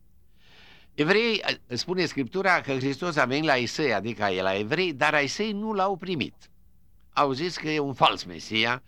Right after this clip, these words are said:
și până la urmă l-au răstignit. La un moment dat, Hristos le-a spus aceste cuvinte, citez, Evanghelia după Ioan, capitolul cinci, versetul patruzeci și trei. „Eu am venit în numele Tatălui meu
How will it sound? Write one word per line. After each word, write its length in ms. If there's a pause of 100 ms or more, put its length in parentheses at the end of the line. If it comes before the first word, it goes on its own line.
(120)
și 160
până 160
la 120
urmă 180
l-au 260
răstignit. 460 (560)
La 140
un 60
moment 300
dat, 200
Hristos 380
le-a 120
spus 200
aceste 380
cuvinte, 440
citez, 560 (500)
Evanghelia 680
după 480
Ioan, 400
capitolul 640
cinci, 400
versetul 480
patruzeci 500
și 140
trei. 280 (680)
„Eu 360
am 160
venit 300
în 120
numele 380
Tatălui 500
meu 280